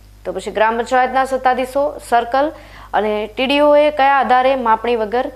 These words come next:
કે નોટિસ આપ્યા વગર અમારી મિલકતને દબાણ જાહેર કરી મને સાંભળ્યા વગર તાત્કાલિક તોડી પાડી હતી અને મને આર્થિક રીતે મોટું નુકસાન પહોંચાડ્યું છે. આ બાબતે ઉચ્ચ કક્ષાએ રજૂઆત કરી જવાબદારો સામે કાર્યવાહી કરવા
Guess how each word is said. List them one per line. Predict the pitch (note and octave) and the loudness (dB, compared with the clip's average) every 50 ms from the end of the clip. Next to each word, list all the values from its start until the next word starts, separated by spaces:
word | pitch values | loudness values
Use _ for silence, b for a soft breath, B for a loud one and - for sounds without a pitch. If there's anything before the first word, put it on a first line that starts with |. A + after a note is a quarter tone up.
| - - | -12 -10
કે | G#3 G#3 | -8 -6
નોટિસ | G3+ G3+ G3+ G#3+ G#3+ B3+ B3 - | -6 -6 -4 -4 -4 -4 -2 -2
આપ્યા | A3 G3+ - G#3+ G3+ G3+ | -2 0 0 0 0 0
વગર | A3 G#3+ B3 C4 D4 D4 B B B B B B | 0 0 0 -2 -2 -4 B B B B B B
અમારી | - G#3+ A#3 A3+ A#3 A#3+ A3+ | -2 0 2 2 2 2 2
મિલકતને | A#3 B3 A#3+ A#3+ C#4+ C4+ C#4 C4+ C#4+ C#4+ | 2 0 2 2 0 0 0 0 -4 -4
દબાણ | A#3 A3+ G3+ A#3 A3+ A3+ A#3 A#3 - - G3+ F#3 | -2 -2 0 0 2 2 0 -2 -4 -8 -8 -2
જાહેર | F#3+ A3+ A3+ A3+ A#3+ A3 - | 0 0 0 0 0 -4 -4
કરી | - G#3+ A3 A#3+ A#3+ C4 C#4+ - B B B B B B | -2 -2 -2 0 -2 -4 -6 -10 B B B B B B
મને | G#3 A#3 B3 B3+ | -2 0 0 2
સાંભળ્યા | B3 C4 A#3+ A#3 A#3 C4 C#4 C4+ C4+ | 2 2 0 2 2 2 2 2 2
વગર | B3+ C#4+ C#4 C#4 | 2 0 0 2
તાત્કાલિક | - C#4 C4 B3+ - C4+ C4+ C4+ C#4 C4 C4+ B3 - - | 2 0 0 0 2 2 2 2 2 -2 -4 -8 -8 -4
તોડી | - C4+ C#4 C#4+ C#4 - | -2 -2 0 0 0 0
પાડી | C4 B3+ B3+ C4 B3+ | 2 2 2 2 0
હતી | B3+ B3+ A3+ G3+ - - - - - | 0 -2 -2 -6 -8 -8 -14 -20 -18
અને | - G3+ G#3 | -16 -12 -10
મને | G3+ G3+ G3+ G#3+ G#3+ | -8 -8 -4 -2 0
આર્થિક | G#3+ A3 A3 - - C4 C4 C4 - - F3+ F#3 | 0 0 -2 -4 -6 -8 -8 -6 -6 -6 -6 -4
રીતે | G3+ A#3+ B3 B3 C4 G#3+ D#3 D3+ F3 | -4 -6 -4 -2 -2 -4 -4 -4 -8
મોટું | F#3+ F#3+ G3 G#3+ G#3 G#3+ | -10 -10 -8 -8 -8 -10
નુકસાન | G#3 - - A#3+ A#3 A#3+ A#3 | -12 -10 -8 -8 -6 -6 -4
પહોંચાડ્યું | B3 A#3+ A#3 A#3 - F3+ D3 C#3 - - | -6 -6 -6 -6 -8 -8 -8 -8 -12 -12
છે. | - E3 - - - B B B B B B B B B B B B | -12 -12 -12 -12 -14 B B B B B B B B B B B B
આ | B - | B 2
બાબતે | F#3 A3 A#3 B3 C4+ - D4+ D4 | 2 4 4 4 4 2 2 2
ઉચ્ચ | D#4 D#4+ - F4 | 2 0 0 0
કક્ષાએ | E4+ D#4+ D4+ D#4 - - D#4 D4 D4 | 0 0 0 0 0 0 2 2 4
રજૂઆત | C#4+ C#4 B3 C#4 D4 C#4+ C#4+ D4 - | 2 2 2 4 2 2 2 2 2
કરી | C#4+ C#4 D4 D4+ D#4 | 2 2 2 0 -2
જવાબદારો | A#3+ A3+ A3+ A#3 A3+ A3+ G3 A#3 A3+ A3+ A3+ | 0 2 2 2 2 4 2 2 2 2 0
સામે | A3+ B3+ A#3+ A#3+ B3 B3+ C4 B3+ | 0 0 0 0 0 0 0 0
કાર્યવાહી | B3+ G#3+ G#3+ G#3+ G#3 A3 G#3+ A3 G#3+ G#3+ A#3+ | 0 0 0 2 0 0 0 0 -2 -2 0
કરવા | A#3 A#3+ B3 A3+ - | 0 2 2 0 0